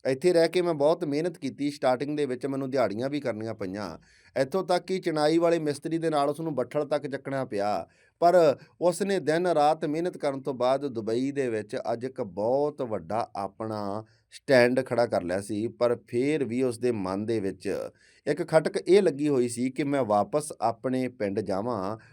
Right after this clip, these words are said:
ਉੱਥੇ ਆਪਣੇ ਮਾਤਾ-ਪਿਤਾ ਦੇ ਨਾਲ ਗੱਲਬਾਤ ਕਰਾਂ, ਉਹਨਾਂ ਨੂੰ ਮਿਲਾਂ ਅਤੇ ਉਹਨਾਂ ਨੂੰ ਜਾ ਕੇ ਦੱਸਾਂ ਕਿ ਮੈਂ ਘਰੋਂ ਇਸ ਕਰਕੇ ਭੱਜਿਆ ਸੀ ਕਿ ਮੈਂ ਜ਼ਿੰਦਗੀ ਦੇ ਵਿੱਚ ਕੁਝ ਕਰ ਸਕਾਂ,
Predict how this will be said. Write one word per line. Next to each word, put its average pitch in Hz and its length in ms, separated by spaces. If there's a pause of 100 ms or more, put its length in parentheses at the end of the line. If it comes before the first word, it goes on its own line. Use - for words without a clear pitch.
(140)
ਉੱਥੇ 156 280
ਆਪਣੇ 165 300
ਮਾਤਾ-ਪਿਤਾ 135 760
ਦੇ 123 140
ਨਾਲ 107 320
ਗੱਲਬਾਤ 90 640
ਕਰਾਂ, 92 500 (400)
ਉਹਨਾਂ 180 240
ਨੂੰ 170 120
ਮਿਲਾਂ 117 520 (320)
ਅਤੇ 160 120
ਉਹਨਾਂ 202 180
ਨੂੰ 196 80
ਜਾ 185 100
ਕੇ 180 140
ਦੱਸਾਂ 143 640 (240)
ਕਿ 165 80
ਮੈਂ 170 200
ਘਰੋਂ 151 540 (160)
ਇਸ 175 120
ਕਰਕੇ 165 300
ਭੱਜਿਆ 120 340
ਸੀ 147 180
ਕਿ 160 100
ਮੈਂ 156 160
ਜ਼ਿੰਦਗੀ 117 380
ਦੇ 123 100
ਵਿੱਚ 117 180
ਕੁਝ 127 180
ਕਰ 101 220
ਸਕਾਂ, 78 320